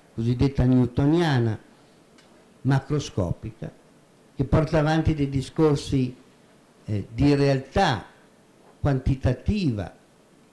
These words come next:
che per certi versi può essere considerata oggigiorno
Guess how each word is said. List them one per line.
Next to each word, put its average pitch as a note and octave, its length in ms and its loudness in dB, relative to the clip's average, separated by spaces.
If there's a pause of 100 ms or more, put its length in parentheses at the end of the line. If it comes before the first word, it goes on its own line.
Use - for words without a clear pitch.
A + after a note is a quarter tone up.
(400)
che C3 100 -4
per C3 260 0
certi F#3 420 0
versi G3 760 0
può D3+ 180 2
essere D#3 340 2
considerata D3 960 0
oggigiorno A#2+ 1120 2